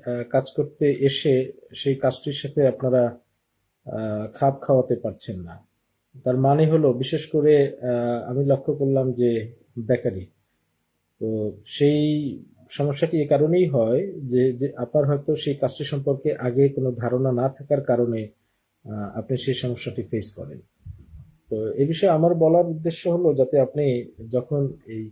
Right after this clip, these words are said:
কাজের ধরনটি পরিবর্তন করবেন বা কাজটি পরিবর্তন করবেন, তখন যদি আপনি বুঝে শুনে আপনি সেই কাজটি পরিবর্তন করতে, আহ, পছন্দ করতে পারেন, তাহলে আপনার, আহ, আসার পরে সেই সমস্যাটি আর, আহ, হবে না বলে আমি বিশ্বাস করি।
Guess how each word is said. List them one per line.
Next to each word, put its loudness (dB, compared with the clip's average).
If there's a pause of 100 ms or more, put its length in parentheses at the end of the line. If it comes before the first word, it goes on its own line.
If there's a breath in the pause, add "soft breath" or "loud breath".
কাজের 2
ধরনটি 0
পরিবর্তন 0
করবেন -8
বা -2
কাজটি -6
পরিবর্তন -4
করবেন, -8 (100)
তখন 0
যদি 0
আপনি 0
বুঝে 0
শুনে 0
আপনি -2
সেই -2
কাজটি -2
পরিবর্তন -2
করতে, -2
আহ, 4 (260)
পছন্দ 0
করতে -2
পারেন, -2 (580)
তাহলে 6
আপনার, 2
আহ, -4
আসার -2
পরে 2
সেই -4
সমস্যাটি -4
আর, -2 (300)
আহ, -12 (920)
হবে 2
না 4
বলে 0
আমি -6
বিশ্বাস -14
করি। -12